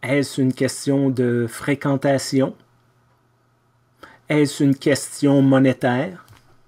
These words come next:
Est-ce une question de croyance ? Il y a quelques semaines, quelqu'un m'a demandé s'il fallait vraiment croire en la résurrection physique du Christ pour être chrétien.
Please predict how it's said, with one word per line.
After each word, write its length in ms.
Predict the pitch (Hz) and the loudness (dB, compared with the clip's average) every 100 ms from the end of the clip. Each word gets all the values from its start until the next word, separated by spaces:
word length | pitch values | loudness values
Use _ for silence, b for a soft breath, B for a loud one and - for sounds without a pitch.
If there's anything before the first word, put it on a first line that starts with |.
| _ _ _ _ _ _ - B B B | _ _ _ _ _ _ -20 B B B
Est-ce 340 | 196 269 247 190 | -4 -2 0 -2
une 100 | 165 | -2
question 600 | - 185 - - 240 254 | 0 -2 -2 -4 0 0
de 80 | - | 0
croyance ? 1040 | - - 190 185 208 202 - - - - - _ _ _ _ _ _ _ _ _ _ _ _ _ _ _ _ B B B B | -10 -2 2 2 2 -2 -8 -16 -16 -18 -20 _ _ _ _ _ _ _ _ _ _ _ _ _ _ _ _ B B B B
Il 60 | 151 | 0
y 40 | |
a 60 | 160 | 0
quelques 560 | 160 190 190 185 - 160 | 0 2 2 2 -2 -2
semaines, 520 | - 156 151 196 202 | 0 0 2 0 0
quelqu'un 360 | 160 135 180 | 0 0 0
m'a 160 | 175 160 | 2 2
demandé 640 | 143 139 135 127 160 214 - b b b | 2 2 0 2 0 0 -8 b b b
s'il 280 | - - 143 | -8 -2 0
fallait 360 | 131 165 156 160 | 0 0 2 2
vraiment 460 | 139 165 165 170 160 | 0 0 0 0 -4
croire 760 | - - - 165 180 190 160 127 | -10 -12 -2 2 2 0 -4 -2
en 80 | 139 | 0
la 180 | 135 | 0
résurrection 880 | 127 151 143 - 143 147 - - 165 | 0 -2 -2 -2 -2 -4 -6 -6 -4
physique 600 | 151 - 139 127 160 156 | -4 0 0 2 -2 -4
du 180 | 117 117 | -10 -12
Christ 680 | - - 196 226 - - - | -12 -6 -2 -2 -4 -10 -12
pour 140 | - 143 | 0 0
être 140 | 120 | 0
chrétien. 500 | - - 110 - - | -6 -8 -8 -8 -12